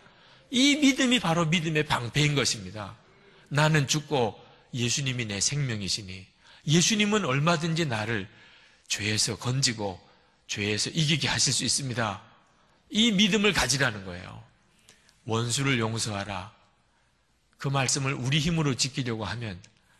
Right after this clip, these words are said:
말도 안 되는 거죠. 할 수 없는 거예요. 그러나 예수님께서 하신다니까. 나는 죽고 예수로 사는 믿음 가진 자에게 예수님께서 나로 하여금 원수도 용서하게,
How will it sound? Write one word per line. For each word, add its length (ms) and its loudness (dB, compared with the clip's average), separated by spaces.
말도 380 -4
안 140 -8
되는 220 -10
거죠. 300 -14
할 180 -2
수 160 -2
없는 260 0
거예요. 460 -6
그러나 480 2
예수님께서 720 0
하신다니까. 580 -4
나는 400 2
죽고 320 2
예수로 400 2
사는 360 0
믿음 260 2
가진 320 0
자에게 500 -6
예수님께서 920 0
나로 340 0
하여금 360 -6
원수도 580 0
용서하게, 680 -2